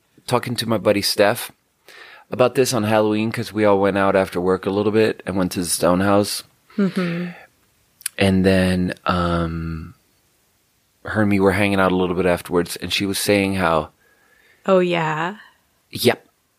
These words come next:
Speaker 1: That made it sound, that made y-, you made it sound like, yeah. So <laughs> I did not make out with Steph, and Steph is just my friend.
Speaker 2: Okay.
Speaker 1: But she slept on my floor on an air mattress 'cause she wasn't
Speaker 2: That's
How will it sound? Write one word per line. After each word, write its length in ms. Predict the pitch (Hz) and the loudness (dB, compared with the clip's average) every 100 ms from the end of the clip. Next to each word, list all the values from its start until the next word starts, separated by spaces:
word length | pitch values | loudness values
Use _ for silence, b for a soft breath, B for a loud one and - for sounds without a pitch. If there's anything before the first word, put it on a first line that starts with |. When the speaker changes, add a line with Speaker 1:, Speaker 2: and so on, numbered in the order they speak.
| _ _ | _ _
Speaker 1:
That 200 | 107 104 | -2 0
made 220 | 107 98 | 0 0
it 100 | 101 | -2
sound, 360 | - 92 90 85 | -2 -2 -2 -4
that 180 | 107 104 | -2 0
made 280 | 104 101 92 | 2 0 -2
y-, 320 | 90 98 104 | -8 -8 -10
you 640 | 107 95 123 151 165 156 | -10 -6 0 2 4 4
made 300 | 131 113 101 | 2 0 0
it 120 | 92 - | -2 -2
sound 360 | 92 85 85 | -2 -2 -2
like, 400 | 67 69 - - _ _ _ _ | -4 -4 -8 -20 _ _ _ _
yeah. 360 | - 117 90 - _ _ _ _ | -6 2 2 0 _ _ _ _
So 380 | - 107 92 - _ _ _ _ _ | -2 2 2 -2 _ _ _ _ _
<laughs> 600 | - - - _ - _ | -6 -4 -10 _ -20 _
I 100 | 107 | -2
did 160 | 107 98 | -2 0
not 340 | 98 101 107 | 2 2 0
make 220 | 113 113 | -2 0
out 140 | 127 92 | 0 0
with 100 | - | -2
Steph, 300 | - 104 - | 2 2 0
and 80 | 101 | -4
Steph 220 | 101 98 | -2 -2
is 100 | - | -6
just 280 | - 104 - | -2 -2 -2
my 100 | 117 | -6
friend. 360 | - - - - | -4 -4 -6 -12
Speaker 2:
Okay. 220 | 196 254 262 B B B B B _ | -8 -8 -10 B B B B B _
Speaker 1:
But 160 | - - | -4 -4
she 100 | 120 | -6
slept 260 | - 120 127 | -2 -2 0
on 60 | |
my 100 | 113 101 | -2 -2
floor 280 | 123 135 | 2 2
on 120 | 113 104 | 4 0
an 80 | - | 2
air 220 | 110 123 | 2 4
mattress 420 | 107 98 107 - | 2 -2 -6 -8
'cause 180 | - - | -10 -8
she 180 | 107 95 | -6 -6
wasn't 540 | 98 - 95 - - | -6 -6 -8 -8 -10
Speaker 2:
That's 380 | 185 185 196 233 | -8 -2 2 2